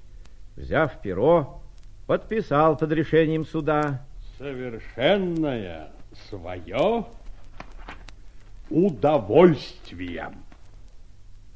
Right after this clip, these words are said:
Speaker 1: Очередь была за Дубровским. Заседатель поднес ему бумагу. Но Дубровский стал неподвижен, потупя голову.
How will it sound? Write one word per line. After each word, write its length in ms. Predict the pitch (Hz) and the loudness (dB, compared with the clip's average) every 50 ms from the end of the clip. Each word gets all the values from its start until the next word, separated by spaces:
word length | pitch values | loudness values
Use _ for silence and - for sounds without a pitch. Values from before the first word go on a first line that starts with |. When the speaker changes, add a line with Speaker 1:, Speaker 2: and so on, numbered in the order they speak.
| - - - | -16 -12 -6
Speaker 1:
Очередь 680 | 82 101 127 143 - - - 165 156 156 165 139 117 | 0 2 2 2 0 -2 -4 -4 -2 -2 -4 -4 -2
была 300 | 104 120 117 110 120 131 | -2 0 2 4 2 2
за 140 | 131 127 143 | 2 0 0
Дубровским. 800 | 123 143 131 107 98 127 131 117 - - - - 92 78 69 - - - - - - - - - - - - - - - - - - - - - - - | 0 0 -2 2 4 4 4 4 2 -4 -10 -8 -6 -6 -6 -8 -10 -12 -14 -14 -16 -16 -16 -16 -16 -16 -16 -16 -16 -14 -14 -16 -16 -16 -18 -16 -14 -10
Заседатель 600 | 85 101 107 - - 101 120 123 127 127 139 131 | -6 -6 -4 -4 -2 2 4 4 4 4 0 0
поднес 420 | - 135 123 98 101 117 110 - | 2 2 2 2 2 0 0 0
ему 240 | - 131 131 127 127 | -2 -2 0 0 2
бумагу. 480 | 120 131 131 113 90 82 69 69 73 69 - - - - - - - - - - - - - - - - - - - - - | 2 2 2 4 2 2 0 -2 -4 -6 -6 -8 -12 -14 -14 -14 -14 -14 -14 -16 -16 -16 -14 -14 -14 -14 -14 -16 -16 -14 -10
Но 220 | - 78 82 87 | -8 -4 -4 -2
Дубровский 880 | 85 104 110 95 104 120 131 143 139 - - - - 143 147 147 139 131 - - - - - - - - - - - - - | 0 0 0 2 6 8 8 8 6 2 -6 0 4 4 4 6 4 -2 -6 -10 -14 -14 -16 -14 -16 -16 -16 -16 -16 -16 -16
стал 800 | - - - - - - - - 123 135 139 135 131 127 127 131 - - - - - - - - - | -16 -14 -14 -14 -14 -6 0 4 6 6 6 6 4 0 -4 -6 -12 -16 -16 -16 -16 -16 -16 -14 -10
неподвижен, 920 | 73 85 104 107 - 123 120 117 123 143 151 143 110 95 101 90 78 - - - - - - - - - - - - - - | -8 -6 -6 -4 -2 -2 -2 -2 0 2 2 2 2 0 -2 -4 -4 -4 -8 -12 -14 -16 -18 -16 -16 -16 -16 -16 -16 -6 -6
потупя 340 | 90 - - 117 110 - 104 | -4 -2 -2 -2 -2 -2 -4
голову. 540 | 92 80 82 87 82 78 78 71 76 76 | -2 -2 -2 0 0 -2 -4 -6 -6 -8